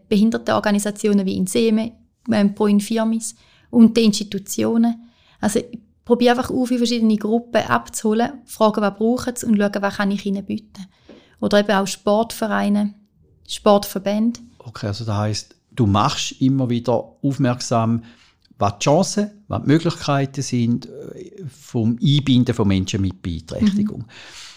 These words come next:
Speaker 2: Sind denn da die Verbände überhaupt offen? Oder sagen sie, wir haben eh wenig Ressourcen, wir haben eh wenig Trainer, wir sind immer wieder an der Suche, äh, für die Freiwilligenarbeit. Und jetzt können wir das nicht auch noch machen.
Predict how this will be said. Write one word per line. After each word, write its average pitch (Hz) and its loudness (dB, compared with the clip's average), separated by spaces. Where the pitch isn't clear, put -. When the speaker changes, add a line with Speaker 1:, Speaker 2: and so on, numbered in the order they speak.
Speaker 2:
Sind 131 2
denn 117 4
da 107 2
die 104 -4
Verbände 131 -2
überhaupt 87 -4
offen? 135 -2
Oder 104 -4
sagen 101 -6
sie, 101 -8
wir 98 -4
haben 92 -10
eh 143 2
wenig 135 0
Ressourcen, 135 -6
wir - -6
haben - -14
eh 135 6
wenig 139 2
Trainer, 127 -2
wir 107 -8
sind 110 -6
immer 147 2
wieder 127 0
an 120 -2
der 120 -4
Suche, 120 -4
äh, - -18
für 107 -6
die 110 -6
Freiwilligenarbeit. 110 0
Und 123 0
jetzt - 0
können 135 6
wir 120 4
das 82 -2
nicht 87 -6
auch 95 -12
noch 101 -14
machen. - -16